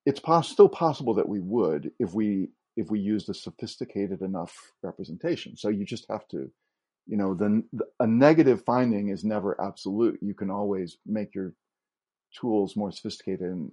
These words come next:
hope that you will find that phenomenon that you're hoping to expecting to find.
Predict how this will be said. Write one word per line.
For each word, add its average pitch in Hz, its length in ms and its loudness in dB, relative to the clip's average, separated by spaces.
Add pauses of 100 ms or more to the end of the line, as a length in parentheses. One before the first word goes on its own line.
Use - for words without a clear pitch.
hope 117 240 -4
that 104 120 -4
you 101 80 -6
will 92 160 -8
find 110 260 0
that - 140 -8
phenomenon 95 500 -10
that - 100 -12
you're 87 160 -10
hoping 73 360 -12
to 76 100 -20 (340)
expecting - 680 -8
to - 160 -20
find. 58 340 -10